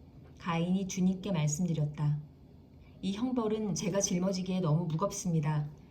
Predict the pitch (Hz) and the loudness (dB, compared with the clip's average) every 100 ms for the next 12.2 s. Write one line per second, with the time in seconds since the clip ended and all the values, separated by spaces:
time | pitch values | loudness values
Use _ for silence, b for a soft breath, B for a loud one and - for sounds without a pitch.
0 | B B B 185 196 196 196 185 185 226 | B B B 0 2 2 2 0 -2 -6
1 | 220 220 208 190 165 165 - - 240 247 | -4 -4 -4 -2 0 -2 -4 -4 -2 -2
2 | 208 175 165 156 147 147 - - 240 233 | -2 -2 0 2 2 0 -4 -2 0 2
3 | 214 208 170 - 180 190 165 151 175 147 | 0 0 -2 -4 -4 0 2 0 -2 -2
4 | 151 147 - B B B 190 180 202 202 | 0 -2 -4 B B B -4 0 0 2
5 | 185 180 185 - 247 240 240 190 151 - | 2 2 0 0 0 0 2 2 0 -2
6 | 170 151 147 - - - 233 240 240 226 | -4 0 0 -2 -8 -2 2 4 4 4
7 | 190 180 180 165 147 170 170 151 151 147 | 2 0 2 0 0 -2 2 4 4 4
8 | 147 - - B B B B B - 196 | 0 -6 -20 B B B B B -4 -2
9 | 220 196 185 180 180 190 175 190 143 165 | 0 2 4 4 2 0 -2 2 2 2
10 | 202 214 220 208 190 180 175 - 156 160 | 2 -2 -4 -2 -2 -2 -2 0 0 0
11 | - 180 196 185 165 165 160 160 151 147 | -2 0 0 0 -2 -2 -2 2 2 4
12 | 147 | 2